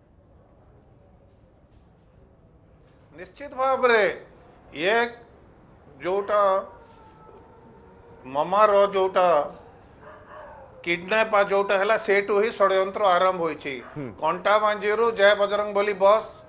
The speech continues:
Speaker 2: ହୁଁ।
Speaker 1: ଅ, ମହାଲିଙ୍ଗ ତକ ଯାଏ।
Speaker 2: ଆଜ୍ଞା।
Speaker 1: ଯୋଉ ସମୟରେ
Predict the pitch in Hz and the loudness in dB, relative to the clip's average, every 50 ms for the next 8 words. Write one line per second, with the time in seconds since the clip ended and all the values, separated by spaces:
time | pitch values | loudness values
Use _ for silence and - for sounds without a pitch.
0 | - - - 143 139 117 104 - - - 143 139 - - - - - - - 151 | -20 -18 -14 -12 -12 -12 -14 -14 -12 -12 -12 -12 -14 -18 -20 -20 -20 -20 -10 -2
1 | 160 170 190 208 214 220 220 214 - 214 190 175 196 185 180 170 147 - - - | 4 4 4 4 4 0 -2 -4 -4 -6 -2 2 4 6 6 6 4 0 -4 -12
2 | - - - - - - 127 110 110 95 - - - - - - - - - - | -20 -20 -20 -20 -14 -12 -10 -10 -10 -12 -12 -16 -20 -20 -20 -20 -20 -20 -20 -20
3 | - - - - - 165 196 220 226 226 226 220 220 226 226 233 | -20 -20 -20 -6 0 2 4 4 4 2 0 0 0 0 0 0